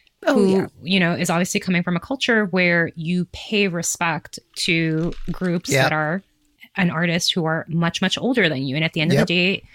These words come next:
Speaker 2: Yeonjun is twenty-two, twenty-three. Um, and I'm sure for him to, th-, you know, he looks at, like, headliner and he's like, "Oh, it has to be, like, somebody who's been in the game longer." Um, so I wonder if, just to contextualize his comments, there's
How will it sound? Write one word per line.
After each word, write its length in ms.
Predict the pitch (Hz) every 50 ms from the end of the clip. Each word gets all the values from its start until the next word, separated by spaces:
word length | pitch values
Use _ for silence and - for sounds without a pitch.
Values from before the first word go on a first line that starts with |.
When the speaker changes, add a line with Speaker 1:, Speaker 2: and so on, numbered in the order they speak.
| - _ _
Speaker 2:
Yeonjun 640 | 175 175 175 180 185 180 - 170 165 165 165 175 -
is 220 | 165 175 165 -
twenty-two, 580 | - - 170 175 180 175 - - 190 180 180 175
twenty-three. 840 | - - 170 160 160 156 156 - - 143 147 147 151 180 254 311 - _ _ _ - - _ _ _ _
Um, 540 | - 175 175 170 165 160 156 151 151 147 139 - - _ -
and 380 | 190 175 165 160 160 156 160
I'm 140 | 151 165 175
sure 300 | 160 - - 170 170 175
for 160 | - - 180
him 220 | 170 151 180 170 170
to, 160 | - - 175
th-, 260 | - _ - - 156
you 120 | 165 175 160
know, 160 | 151 147 147
he 160 | 147 - 180
looks 240 | 165 165 - - -
at, 100 | 160 -
like, 160 | 165 156 -
headliner 800 | _ _ - - - - 202 214 202 170 160 165 165 156 165 175
and 120 | 180 180 170
he's 180 | 151 170 -
like, 140 | - 160 - -
"Oh, 220 | - 220 202 156
it 100 | 143 127
has 260 | - - 175 165 - -
to 80 | - 175
be, 160 | - 175 170
like, 160 | 170 160 170
somebody 280 | - - 175 165 175 180
who's 320 | - - 165 165 151 - - - - - - _ _ _ _ -
been 160 | 190 190 185
in 140 | 180 175 170
the 80 | 170
game 340 | - 160 156 151 147 147 147
longer." 540 | 147 147 151 151 151 147 147 - - - - _ _ _ _ _ _ _ _
Um, 280 | 175 170 156 - - 160
so 160 | - - 175
I 20 |
wonder 240 | 165 170 175 175 180
if, 160 | 180 - -
just 320 | - - 170 165 - - -
to 100 | - -
contextualize 600 | - 180 170 - 160 - - 170 151 151 151 -
his 160 | - 147 -
comments, 520 | - - 143 135 139 131 127 143 - -
there's 380 | - - 131 139 151 - - -